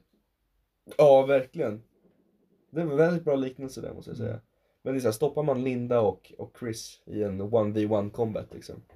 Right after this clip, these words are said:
Speaker 1: Linda vinner alla dagar i
Speaker 2: Det
Speaker 1: veckan.
Speaker 2: tar ju inte ens en sekund för Linda.
Speaker 1: Nej, nej, hon, hon, alltså, hon spör upp.
Speaker 2: Eller Erik Reuterholt, eller, eh, vad heter
Speaker 1: Nej,
Speaker 2: det?
Speaker 1: nej,
Speaker 2: Rek-,
Speaker 1: exakt.
Speaker 2: rektor Elén.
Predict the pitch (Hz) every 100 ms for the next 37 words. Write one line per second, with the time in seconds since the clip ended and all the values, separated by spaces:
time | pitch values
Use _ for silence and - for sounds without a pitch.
0 | - _ _ - 123 120 117 113 110 107
1 | 101 107 104 98 98 98 - 110 104 95
2 | 101 92 101 104 - 113 92 95 98 101
3 | 104 104 - _ _ - 120 117 113 107
4 | 107 113 104 101 104 101 107 110 101 90
5 | 117 113 - 117 117 113 123 120 117 113
6 | 104 110 104 98 101 104 95 - _ -
7 | 107 98 98 98 - - _ _ - -
8 | - - _ - 98 95 95 95 98 101
9 | 143 127 - 113 120 113 117 120 - 110
10 | 104 101